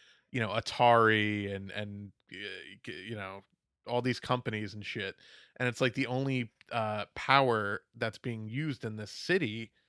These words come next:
of, of presumably millions of people is to fucking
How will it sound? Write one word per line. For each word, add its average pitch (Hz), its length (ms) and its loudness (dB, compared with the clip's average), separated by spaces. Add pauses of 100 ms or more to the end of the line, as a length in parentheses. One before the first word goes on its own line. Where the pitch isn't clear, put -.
(340)
of, 107 320 -2
of 101 240 -8
presumably 127 500 -2
millions 110 360 -2
of 101 80 -8
people 123 380 -4
is 113 240 -8
to 120 180 -2
fucking 110 440 -6